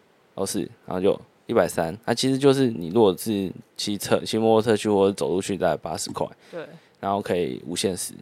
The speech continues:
Speaker 1: 对。那我遇到的蛮多的，因为我那时候是下午一点去，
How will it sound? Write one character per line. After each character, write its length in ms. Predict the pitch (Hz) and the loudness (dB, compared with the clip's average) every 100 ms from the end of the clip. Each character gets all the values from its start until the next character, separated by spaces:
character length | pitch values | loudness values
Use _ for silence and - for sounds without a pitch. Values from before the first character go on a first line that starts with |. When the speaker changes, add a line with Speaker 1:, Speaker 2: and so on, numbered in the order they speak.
| 101 _ - | -20 _ -14
Speaker 1:
对。 120 | - 110 _ - - - | -14 -16 _ -20 -20 -2
那 120 | 147 139 | 8 8
我 180 | 110 | 8
遇 120 | 131 131 | 6 8
到 240 | 135 120 | 10 10
的 220 | 110 101 78 - _ _ _ - | 8 4 -2 -14 _ _ _ 0
蛮 200 | 117 123 | 2 6
多 200 | 135 131 | 8 10
的， 100 | 120 | 10
因 40 | 127 | 8
为 60 | |
我 180 | 147 101 | 6 6
那 140 | 120 131 | 4 2
时 120 | 127 | 4
候 80 | 117 | 2
是 380 | - 131 110 | 0 -2 0
下 240 | 98 - 104 | 2 2 2
午 80 | 98 | -2
一 40 | |
点 240 | - 69 71 | -6 -10 -8
去， 400 | - 95 69 | -8 -8 -8